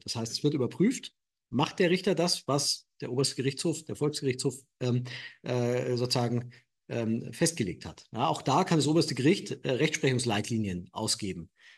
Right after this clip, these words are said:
Also, ähm, per Dekret sozusagen gewisse Urteilsvorgaben geben. Und das sieht man auch sehr deutlich, dass, ähm, China eben hier auch in gewisser Weise das Recht nutzt, das Instrument, um die eigenen Interessen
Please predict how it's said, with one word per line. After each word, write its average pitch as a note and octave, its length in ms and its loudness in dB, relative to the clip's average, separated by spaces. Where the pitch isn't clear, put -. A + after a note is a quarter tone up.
Also, G2 340 -4
ähm, F#2+ 560 -4
per C3+ 160 4
Dekret D3 560 4
sozusagen C#3 580 4
gewisse B2+ 400 2
Urteilsvorgaben G#2 840 -4
geben. - 220 -10
Und D3 140 2
das G3 140 4
sieht C#4 100 4
man B3 100 2
auch G3 140 2
sehr F#3+ 160 6
deutlich, A3+ 600 4
dass, E3+ 460 2
ähm, D#3 480 2
China G#3 340 2
eben F3 200 8
hier E3 320 4
auch G3 320 2
in F3 180 -2
gewisser F3 300 2
Weise E3+ 260 4
das - 160 0
Recht E3 260 0
nutzt, G3+ 280 2
das D3+ 160 4
Instrument, D3 640 0
um E3+ 140 -2
die D#3+ 100 2
eigenen C#3 280 0
Interessen C3+ 540 -2